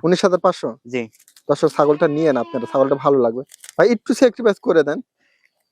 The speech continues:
Speaker 2: একটু স্যাক্রিফাইস, বিকাশ খরচা ডেলিভারি চার্জ আমি দিয়ে, দিয়ে দেবো। আপনিও তা, আপনি তারপরেও দিয়ে হয়তো বললেন, "আচ্ছা যান,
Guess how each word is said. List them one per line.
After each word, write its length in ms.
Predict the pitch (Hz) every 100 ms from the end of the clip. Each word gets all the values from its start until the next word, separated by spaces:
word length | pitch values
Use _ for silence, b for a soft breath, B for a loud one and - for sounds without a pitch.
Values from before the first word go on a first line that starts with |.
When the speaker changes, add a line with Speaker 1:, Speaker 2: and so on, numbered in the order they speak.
| _ _
Speaker 2:
একটু 220 | - - 254
স্যাক্রিফাইস, 520 | 254 247 247 254 262 -
বিকাশ 260 | 185 208 240
খরচা 220 | - 349 247
ডেলিভারি 420 | 220 220 240 233
চার্জ 180 | 240 220
আমি 200 | 208 240
দিয়ে, 140 | 240 220 196
দিয়ে 120 | 190 214
দেবো। 140 | 196
আপনিও 340 | 208 220 220
তা, 140 | 233 226 214
আপনি 160 | 196 214 196
তারপরেও 340 | 208 202 226
দিয়ে 120 | 208 208
হয়তো 180 | 214
বললেন, 300 | 190 185 185 185
"আচ্ছা 240 | 175 -
যান, 160 | 180